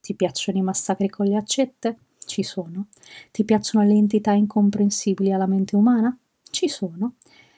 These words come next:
Ti piacciono Anne Radcliffe, Stephen King, Shirley Jackson, Poppy Bright, Clive Barker? Sei a posto. In particolare se ti piacciono i Laos e Shining, perché i personaggi di Kill Creek hanno archi narrativi molto simili a quelli di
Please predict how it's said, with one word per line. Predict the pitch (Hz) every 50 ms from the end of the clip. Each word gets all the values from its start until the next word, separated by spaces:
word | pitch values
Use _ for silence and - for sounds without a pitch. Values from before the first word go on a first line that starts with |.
| _ _ _ _ _ _
Ti | - 226
piacciono | 226 247 247 247 - - 240 247
Anne | 247 240 233 233
Radcliffe, | 226 240 262 262 - - 240 233 233 -
Stephen | - - - - 233 220 220 214 214
King, | 214 - 240 247 247 240 233 226 220
Shirley | 208 208 - - 233 214 214 208 208
Jackson, | 202 - 220 220 226 - - - - - 208 202 202 202 196 202 196 196 _
Poppy | _ - 226 214 - 233
Bright, | 208 208 214 214 214 220 226 233 226 226 220 - - 240 -
Clive | - - 233 220 214 208
Barker? | 202 - 247 247 226 233 254 - - - 220 226 - - - _ _ _ _ _ _
Sei | _ - - 208 190 202
a | 226
posto. | 220 - 294 254 - - - - _ _ _ - - - - - - - _ _
In | 254 233 240
particolare | 233 277 285 - - - 285 - 302 294 277 254 233 240 247 285 311 302
se | - - 202
ti | - 202 196
piacciono | - 196 196 190 - - - 202 196 190 196 - _
i | - 202 196
Laos | 190 190 185 185 190 208 220 214 - _
e | _ - 151
Shining, | - - - - 202 175 175 180 180 180 180 180 185 202 202 - _ _ - - _ _
perché | - 214 208 - 247
i | 240
personaggi | 240 254 247 - - 277 269 262 220 208 202
di | 208 202
Kill | 208 - 247 247 -
Creek | - - 202 196 190 - _ - - 220 214 208 -
hanno | - 196 190 196 196
archi | 196 196 196 - -
narrativi | 196 196 190 208 202 - - 202 190 180 185
molto | 180 196 214 233 220 185 185 - - 190
simili | - - - 196 175 175 175 175 175 180 185 196 202 -
a | - 196
quelli | 202 - - 185 185 185 185 -
di | - 190 185 180 180 180 180 185